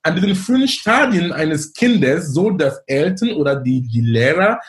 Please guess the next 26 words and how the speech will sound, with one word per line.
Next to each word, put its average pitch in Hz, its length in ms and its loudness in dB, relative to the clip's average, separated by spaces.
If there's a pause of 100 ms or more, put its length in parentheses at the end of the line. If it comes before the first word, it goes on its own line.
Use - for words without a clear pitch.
(160)
auch 165 280 2
die 160 120 0
Stärken, 220 760 0
die 180 200 4
Menschen 214 760 0 (200)
irgendwie 190 480 0
erkennen, 185 840 0 (100)
kann 156 140 -4
man 151 160 -2
schon 135 220 -2
sehen, 185 480 -2 (100)
und 165 220 -2
auch 143 180 -4
das 175 240 -4
fordern. 143 680 -2 (580)
Weil 151 480 2
wo 233 300 2
deine 185 300 2
Stärke 226 540 -4
ist, 202 340 -2 (160)
kannst 190 240 4
du 190 60 0
auch 185 140 -4
dein 160 260 -2
Bestes 175 480 -4
geben. 151 480 0